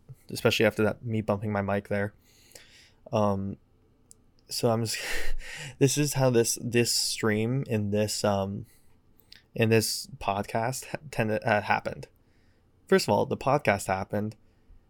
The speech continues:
because I was like, "Man, this could be, uh, this could be a fun idea."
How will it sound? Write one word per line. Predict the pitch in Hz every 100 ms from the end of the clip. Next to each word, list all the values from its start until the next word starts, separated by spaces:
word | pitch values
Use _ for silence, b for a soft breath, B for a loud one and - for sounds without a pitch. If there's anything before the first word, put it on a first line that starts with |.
| _ -
because | 123 123 113
I | 110
was | 104 98
like, | 101 98 98 - - - _ -
"Man, | - 123 147 110 120 - _ _ _ _ - - _ _ _ _ _ _ _ - 123 -
this | 147 -
could | - 156
be, | 113 107 104
uh, | 98 95 95 95 101 - _ _ _ _ _ _ -
this | 117
could | - 226
be | 117
a | 107
fun | - 95
idea." | 95 95 101 107